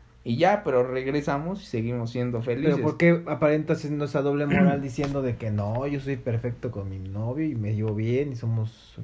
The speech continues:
Speaker 2: felices para siempre? Eso es doble
Speaker 1: No,
Speaker 2: moral.
Speaker 1: ahí te, no, no creo que eso sea. Según yo ahí, en esa, en esa relación,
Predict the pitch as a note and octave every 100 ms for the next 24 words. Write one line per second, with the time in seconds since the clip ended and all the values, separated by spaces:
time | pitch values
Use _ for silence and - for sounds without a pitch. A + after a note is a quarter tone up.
0 | - A2 A2 B2+ B2 A2+ F#2+ E2+ - -
1 | G#2+ - _ - - - _ D#3+ C#4 G#3
2 | C3+ G#2 F2+ A2 F#3 G3+ C#3 C#3 A#2+ B2
3 | B2+ B2+ C3+ D3+ D#3 C#3 C#3 C#3 B2+ G#2+
4 | D3 D3 D3+ D#3+ G3+ A3 G#3+ G#3+ G3+ G#3
5 | G#3 - C#3 E3+ G3+ C#3 A#2+ D3 E3 C3
6 | G#2+ G#2+ G#2+ D3+ E3+ -